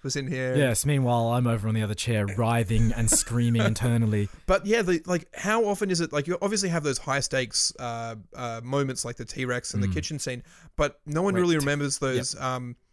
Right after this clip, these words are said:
Speaker 1: uh, the release scenes, and yet that speech that Hammond gives about, uh,
Speaker 2: Yeah.
Speaker 1: the flea circus is such a heartwarming moment. It's such a
Speaker 2: Yeah.
Speaker 1: moment that, that grounds his desires to bring this park to the public
Speaker 2: Yep.
Speaker 1: that you remember that just as much as you remember anything
Speaker 2: Mm.
Speaker 1: else.
Speaker 2: It's, it's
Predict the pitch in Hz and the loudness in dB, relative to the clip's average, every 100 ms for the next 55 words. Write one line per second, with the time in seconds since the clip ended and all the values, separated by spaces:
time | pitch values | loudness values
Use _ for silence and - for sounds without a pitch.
0 | - - _ _ 131 139 143 139 196 - | -20 -20 _ _ -4 0 0 2 2 2
1 | 151 123 123 139 147 143 139 - 160 170 | 2 -2 -4 -4 -4 -2 -2 -2 -4 -6
2 | - 131 131 131 120 123 117 120 120 117 | -6 -4 -2 -4 -4 -6 -6 -6 -4 -6
3 | _ - 120 113 110 98 92 87 - 143 | _ -10 -8 -4 -4 -4 -6 -10 -4 0
4 | 139 139 131 131 156 156 143 123 - 151 | 0 0 -2 -2 -2 0 -2 -2 -2 -2
5 | 143 131 123 127 131 120 117 147 123 117 | -2 -6 -6 -4 -4 -4 -4 0 2 2
6 | 110 98 123 - - - 135 131 147 151 | 2 0 -2 -4 -18 -6 -6 -4 0 2
7 | 175 180 - - - 156 131 135 123 127 | 2 0 -2 -6 -2 -2 -2 -6 -4 -2
8 | 131 123 - 131 135 131 - - 127 123 | -2 -4 -6 -4 -4 -4 -6 -2 -2 -2
9 | - - 120 - 151 143 110 110 - 117 | -8 -12 -10 -6 -4 -4 -6 -8 -8 -8
10 | 92 _ 139 131 - - _ - 151 147 | -8 _ -2 -2 -4 -20 _ -6 -2 0
11 | 143 143 151 135 127 120 131 139 131 127 | 2 0 0 0 -2 -4 -8 -8 -6 -6
12 | 131 123 127 120 120 120 - 131 107 92 | -8 -10 -10 -8 -8 -10 -6 -2 0 -2
13 | 92 - - - _ 185 165 - 156 - | -6 -12 -20 -20 _ -2 0 2 0 2
14 | - | 0